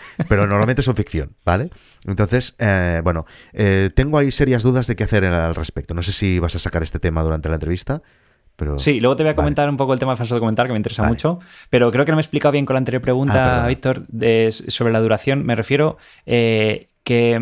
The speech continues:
Speaker 2: a-, animar a pequeños productores a que las piezas las suban directamente en Guide Dogs y no
Speaker 1: Claro.
Speaker 2: lo metan en YouTube ni en Vimeo, ni la muevan por festivales. Como, "Oye,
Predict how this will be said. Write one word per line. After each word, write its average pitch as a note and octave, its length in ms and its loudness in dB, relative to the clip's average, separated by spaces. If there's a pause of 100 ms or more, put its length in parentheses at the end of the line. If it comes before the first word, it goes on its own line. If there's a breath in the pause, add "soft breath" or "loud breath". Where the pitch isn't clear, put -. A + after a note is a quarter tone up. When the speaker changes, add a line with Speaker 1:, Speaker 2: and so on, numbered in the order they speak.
(180)
Speaker 2:
a-, - 240 -12
animar C3 360 2
a - 80 -2
pequeños E3 300 0
productores E3 480 -2
a B2 100 -2
que A#2+ 160 -2
las A2 140 -2
piezas D#3 560 -4 (260)
las A2+ 200 -2
suban C#3+ 300 -2
directamente C#3+ 640 -4
en A#2 180 -2
Guide A#2+ 180 0
Dogs C3+ 260 -2
y - 20 -4
no - 60 -2
Speaker 1:
Claro. A#2+ 140 0
Speaker 2:
lo C3+ 80 0
metan C3 240 -2
en B2 60 -4
YouTube C3 260 -4
ni C3 80 0
en B2+ 60 -2
Vimeo, C3+ 200 -2
ni C#3 180 -2
la B2 100 0
muevan C3 160 -2
por C3 100 -2
festivales. A#2+ 420 -2
Como, G#2+ 320 -2
"Oye, B2+ 240 -2